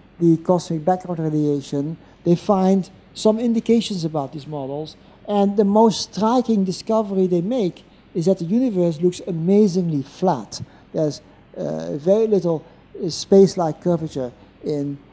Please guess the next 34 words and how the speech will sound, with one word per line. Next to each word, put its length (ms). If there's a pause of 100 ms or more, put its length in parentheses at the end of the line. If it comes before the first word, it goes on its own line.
in 300
the, 520
in 140
the 40
universe. 460 (220)
Less 400
curvature 560 (260)
than 480 (260)
any 300
ordinary 800 (400)
interpretation 960
of 200
Einstein's 640
theory 300
of 80
general 220
relativity 520 (300)
would 160
have 120
suggested. 640 (720)
Then 360
when 180
they 80
look 260
at 140
the 60
distribution 640
of 120
galaxies 640
around 300
the 60
universe, 540 (340)
they 80
find, 440